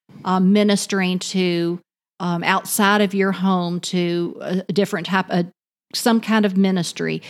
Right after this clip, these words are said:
You know, find out what the Lord has for you, and then seek and ask him, "How can I go about doing that?"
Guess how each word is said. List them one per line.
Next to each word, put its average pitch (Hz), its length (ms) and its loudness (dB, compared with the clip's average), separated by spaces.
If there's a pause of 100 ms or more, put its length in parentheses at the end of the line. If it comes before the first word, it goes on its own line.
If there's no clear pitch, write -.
(180)
You 202 80 2
know, 190 140 2
find 233 480 0
out 220 260 0
what 220 260 0
the 262 100 0
Lord 185 420 2
has 175 360 -2
for 196 160 -2
you, 170 460 -2 (460)
and 202 240 4
then 254 220 2
seek 190 580 0 (300)
and 175 320 0 (460)
ask 196 440 2
him, 190 440 0
"How 196 320 2
can 190 340 -2
I 175 120 2
go 165 200 0
about 160 320 -2
doing 156 320 -2
that?" 135 300 -6